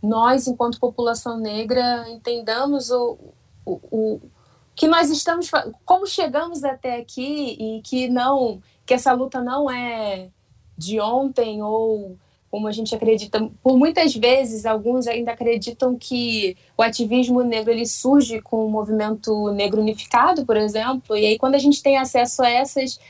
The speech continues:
a esses estudos, a gente percebe que, que esse ativismo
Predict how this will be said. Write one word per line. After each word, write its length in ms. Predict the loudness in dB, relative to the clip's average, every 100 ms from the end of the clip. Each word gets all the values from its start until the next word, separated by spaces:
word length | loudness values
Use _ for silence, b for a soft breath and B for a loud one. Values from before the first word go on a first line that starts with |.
| b
a 60 |
esses 300 | 2 2 0
estudos, 680 | -2 -4 -6 -4 -4 -4 -4
a 60 | -4
gente 320 | -4 -8 -2
percebe 680 | 0 0 2 2 0 -4 -6 b b b b _
que, 480 | -10 -4 -2 -2 -8
que 600 | -12 -8 -8 -8 -10 -12 -16 _ _ -6
esse 160 | -2
ativismo 840 | -2 0 0 2 0 -2 -4 -6 -8